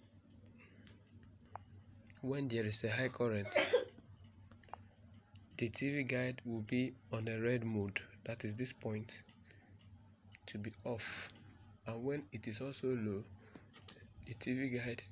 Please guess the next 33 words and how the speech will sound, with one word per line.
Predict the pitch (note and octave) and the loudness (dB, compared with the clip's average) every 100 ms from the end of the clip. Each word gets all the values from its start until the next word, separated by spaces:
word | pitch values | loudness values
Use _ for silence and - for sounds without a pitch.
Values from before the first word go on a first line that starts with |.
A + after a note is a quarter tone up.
| - - | -16 -2
will | A2+ A2 | 2 4
never | A#2 A#2+ - B2 | 4 2 -2 0
power | A2+ A2 | 0 0
on. | G#2+ G#2 C3 - - - - - - | 0 0 -2 -8 -18 -18 -18 -16 -8
It | A2+ A#2+ | -2 2
will | |
remain | A2 B2 C3+ - | 4 4 2 2
in | G#2 | 0
the | G2+ | 0
same | - A#2+ B2 | -2 -4 -6
point, | G#2 G2+ G#2+ - - - - - | -6 -6 -4 -6 -8 -14 -14 -6
off | B2 - - | -4 -4 0
mode, | A#2 G2+ - - - - - - - - - - - - | 2 2 0 -10 -16 -20 -18 -18 -18 -20 -20 -20 -20 -6
until | A2+ G#2+ G#2+ G#2 | -4 0 0 2
once | B2 C#3 A#2 | 2 2 2
the | G#2+ - - | -2 -2 0
current | B2 B2+ B2+ - | 4 6 4 -2
is | - G#2+ - - - - - - - A2 | -4 0 0 0 -4 -20 -20 -20 -14 -2
normal, | A#2+ B2+ A2+ G2 - - - | 2 4 4 0 -6 -18 -8
that | G2+ G#2 | -4 0
is | A2 | 0
two | C3 | 0
twenty | B2 A#2+ - A#2 | 0 -2 -2 -6
voltage, | A#2+ A#2 G2+ F#2 - G#2 | -4 -4 -2 -4 -6 -6
it | G#2+ - | -6 -4
will | G#2+ G2 - - - - - | -2 -4 -6 -14 -20 -20 -4
regulate | A2+ G#2+ A2+ B2 B2 - | 2 2 2 0 0 -2
it, | A#2+ - - - - - - - | -2 -2 -6 -10 -20 -16 -16 -4
then | B2 G#2+ G#2 | 0 0 0
power | A#2+ B2 A#2+ | -2 0 -2
on | A#2 A#2 A2 | -2 -2 0
your | G2+ F#2 G2 - | 2 0 -2 -6
television. | A2 G2+ G#2 - - | -2 -2 0 0 0